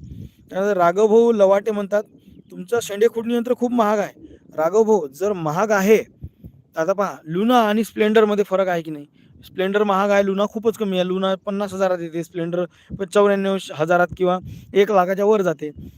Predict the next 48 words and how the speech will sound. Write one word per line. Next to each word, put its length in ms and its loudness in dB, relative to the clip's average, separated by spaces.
तर 100 -10
काही 180 2
तर 100 4
फरक 220 0
असेल 220 -4
ना, 120 -6
कारण 160 -2
फरक 200 2
असल्याशिवाय, 380 -2
अशा 160 -4
भरपूर 380 -4
सारे 140 2
उदाहरणं 320 0
मी 100 -4
तुम्हाला 200 -4
देऊ 120 -4
शकतो 340 -4
की 80 -14
ज्या 200 6
गोष्टीमध्ये 460 -2
फरक 280 0
असल्याशिवाय 540 2
भावात 320 2
एवढा 160 0
फरक 220 -4
राहू 160 -2
शकत 320 -6
नाही. 160 -6
कारण 220 -2
जर 160 0
लोकल 320 0
आयटम 240 2
आम्ही 160 -2
आतापर्यंत 360 -2
विकला 340 2
असता 240 -8
समजा, 200 -8
म्हणजे, 220 -8
म्हणजे 160 0
बोगस 500 -2
क्वालिटीचा 440 0
आयटम 220 -2
जर 100 0
आम्ही 200 -2
तेवढ्या 180 4
महाग 220 0
विकला 260 0
असता, 240 -6